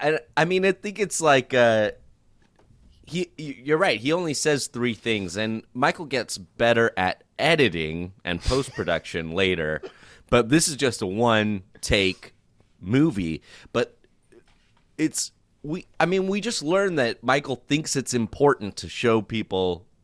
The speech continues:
a movie, <laughs> show people a video for some reason. It just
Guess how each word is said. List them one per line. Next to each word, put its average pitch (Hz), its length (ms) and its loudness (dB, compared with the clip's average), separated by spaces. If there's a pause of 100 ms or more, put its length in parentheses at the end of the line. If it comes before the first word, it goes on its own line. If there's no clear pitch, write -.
(140)
a 104 100 -6
movie, 95 560 0 (280)
<laughs> - 280 -4
show 131 260 2
people 110 380 -2
a 101 40 -4
video 95 480 -2
for 78 180 -8
some 76 240 -6
reason. 76 320 -12
It 98 140 -6
just 104 220 -6